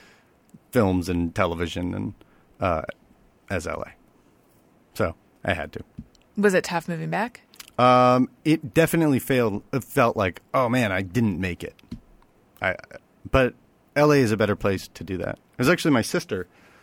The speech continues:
Speaker 1: who told me that. Um, she said if all of her friends, she was nine years older than, she's nine years older, and she said all of her friends who stayed in New York and tried to make it in film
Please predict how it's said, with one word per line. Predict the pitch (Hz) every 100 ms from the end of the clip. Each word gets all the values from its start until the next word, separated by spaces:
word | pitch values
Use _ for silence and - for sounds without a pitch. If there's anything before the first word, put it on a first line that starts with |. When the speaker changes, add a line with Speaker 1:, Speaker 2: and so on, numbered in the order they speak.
| -
Speaker 1:
who | - 110
told | 101 92
me | 90
that. | 85 85 - _ _
Um, | 101 90 85 87 -
she | - 104
said | 107 90 87
if | 92 - _ _ _ - -
all | 127 131
of | 127
her | 117 113
friends, | - 117 107 101 98
she | - 123
was | 101
nine | 104 98 92
years | 87 90
older | 87 92
than, | 87 90 -
she's | 113 95
nine | 95
years | 92 85
older, | 90 90
and | 104 98
she | 98
said | - 87 - _ -
all | 135 139
of |
her | 127
friends | - 127 107
who |
stayed | 104 117 101
in | 101
New | 92
York | 90 92 -
and | 92
tried | 98
to | 87
make | 87 87
it | 90
in | 85
film | 92 87